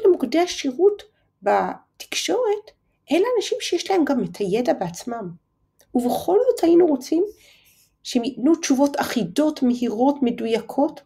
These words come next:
ואני חוזרת ואחידות, כאשר מדברים עם הקהל, ובוודאי סלף סרוויס כשאנחנו ניגשים למידע הנוסף.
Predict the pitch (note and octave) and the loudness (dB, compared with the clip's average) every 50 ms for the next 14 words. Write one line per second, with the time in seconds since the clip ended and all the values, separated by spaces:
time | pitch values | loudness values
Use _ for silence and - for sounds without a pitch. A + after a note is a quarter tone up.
0 | _ _ G3+ G3+ G3+ G3 F#3 - F#3+ E3+ F3 G#3 A#3 C4 D4+ D4+ - A3 G3 - | _ _ 2 2 2 0 -2 -4 -6 -2 0 2 2 2 2 2 2 0 0 0
1 | - G3+ F#3 E3+ A#3+ D#4 - - _ _ _ _ _ _ _ - - - E3+ - | -4 -6 -4 -2 -2 -4 -4 -6 _ _ _ _ _ _ _ -14 -12 -10 -8 -6
2 | - G3 G3+ G3+ F3+ G3 E3+ E3+ F#3 F#3 F#3+ F3 F3 E3 E3+ - - F3+ A3 - | -2 0 0 2 2 2 2 4 4 4 4 2 0 -2 -4 -8 -8 -4 -2 -2
3 | - C#4+ - _ _ _ _ _ _ - F3+ E3+ F3 F3+ E3+ F3 G3+ G#3 G#3 G#3 | -2 -4 -6 _ _ _ _ _ _ -4 -4 0 0 0 4 4 4 4 4 2
4 | - G3+ F#3+ F#3 - - - G3+ G3+ G3+ G3+ - - - - G3+ F3+ F3+ F3+ G3+ | 0 -2 -2 -2 -4 -4 0 0 0 0 -2 -10 -10 -8 -6 -4 -4 -4 -2 -2
5 | F#3+ - F#3 E3+ - - F3 E3+ E3 - - E3 E3+ F3+ F3+ F3+ F#3 - - - | -2 -2 -2 -4 -2 -2 0 0 0 0 -2 -2 -4 -4 -4 -6 -6 -10 -16 -20
6 | _ _ | _ _